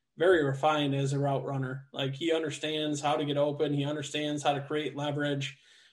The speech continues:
Um, it's impressive, really. I, I,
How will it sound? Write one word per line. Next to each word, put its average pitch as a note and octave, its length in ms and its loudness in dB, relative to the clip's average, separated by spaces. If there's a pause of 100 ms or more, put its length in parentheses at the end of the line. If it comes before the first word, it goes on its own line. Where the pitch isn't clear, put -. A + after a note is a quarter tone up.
(160)
Um, C3+ 540 -4 (1200)
it's D#3 140 -8
impressive, D3 600 0
really. C3+ 360 -4 (880)
I, D3+ 80 0 (240)
I, - 140 -8